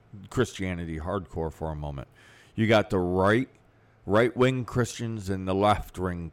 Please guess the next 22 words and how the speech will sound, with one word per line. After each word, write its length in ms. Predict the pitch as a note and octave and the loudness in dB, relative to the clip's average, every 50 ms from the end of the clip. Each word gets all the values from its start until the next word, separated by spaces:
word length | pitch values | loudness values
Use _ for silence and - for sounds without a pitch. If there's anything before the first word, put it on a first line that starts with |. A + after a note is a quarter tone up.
| _ | _
Christians, 580 | - - - F2 - - - D#2 D#2+ D#2+ D2+ F2 | -12 -6 -6 -6 -6 -6 -10 -10 -10 -8 -6 -6
and 140 | F2+ F2 F2+ | -4 -2 -2
they 80 | F2+ | -2
both 340 | F2+ F#2 G#2 G#2+ A2 - - | 2 4 4 6 4 4 0
call 260 | - A2+ G#2+ G2 F#2+ | 0 2 4 4 4
each 200 | G2 F#2 - - | 2 0 0 0
other, 320 | F#2+ F2+ F#2 F#2 F2 D#2+ - - _ _ _ - - | 0 0 2 0 0 -2 -4 -8 _ _ _ -8 -6
uh, 100 | D#2+ D#2+ - - _ | -6 -6 -6 -8 _
false 300 | - G#2 F2 D#2+ - - | 2 2 2 2 -2 -8
churches. 560 | - - F#2 E2+ - - - D2+ - - - _ _ _ _ _ _ _ _ _ _ _ _ _ _ _ _ _ _ _ - - - _ - _ _ _ _ _ _ _ _ _ _ _ _ _ _ _ _ _ _ | -6 -4 -4 -4 -4 -10 -16 -16 -16 -20 -20 _ _ _ _ _ _ _ _ _ _ _ _ _ _ _ _ _ _ _ -20 -20 -20 _ -20 _ _ _ _ _ _ _ _ _ _ _ _ _ _ _ _ _ _
You 180 | - C3+ C3+ D#3 | 2 6 6 6
can, 200 | C#3 - D#3+ - | 6 6 2 2
it 300 | - B2 B2 B2 B2 A2+ | 4 6 6 6 6 4
doesn't 280 | A2 C3+ C#3+ C#3 D3 - | 6 4 4 4 2 0
matter 300 | A2+ A2+ A2+ A2 G#2 G#2 | 4 4 4 6 4 2
to 120 | - - | 0 0
me 120 | G2 G2 G2 | -2 0 0
which 200 | G2 F2+ - - - | 0 0 0 -4 -2
side 260 | - G2+ F#2+ F#2 F2+ | 2 2 2 2 2
you 120 | F#2 F#2 | 2 0
agree 300 | F2+ D#2+ D#2+ F2 E2+ D#2 D2 | 0 0 -2 -2 -2 -2 -2
with, 320 | C2 C2 A#1 - - - | -4 -8 -12 -14 -18 -20